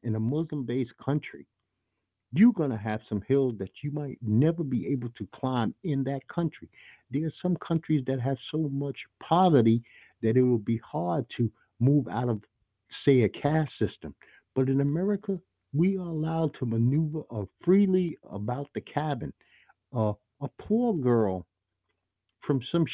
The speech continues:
shithole can become Oprah Winfrey. You don't have to be born a Kennedy to be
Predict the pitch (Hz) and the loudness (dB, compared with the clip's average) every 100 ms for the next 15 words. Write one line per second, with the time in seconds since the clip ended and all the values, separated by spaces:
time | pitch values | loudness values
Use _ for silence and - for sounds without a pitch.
0 | - 202 139 - 98 90 92 _ _ _ | 2 2 2 -4 -4 -4 -8 _ _ _
1 | - 139 127 123 - 131 - 175 123 - | -8 -4 -4 -6 -6 -6 -4 -2 -2 -2
2 | 117 120 139 117 76 - _ _ _ _ | 0 4 2 2 -6 -20 _ _ _ _
3 | _ _ _ _ _ _ _ - 147 123 | _ _ _ _ _ _ _ -4 -2 2
4 | 170 190 - - 165 - 135 120 110 98 | 4 2 -2 -8 -8 -4 -2 -2 -2 0
5 | 139 165 139 82 - 113 101 90 92 80 | 0 0 -2 -6 -6 -4 -4 -4 -6 -8
6 | - 104 110 147 | -12 -4 0 0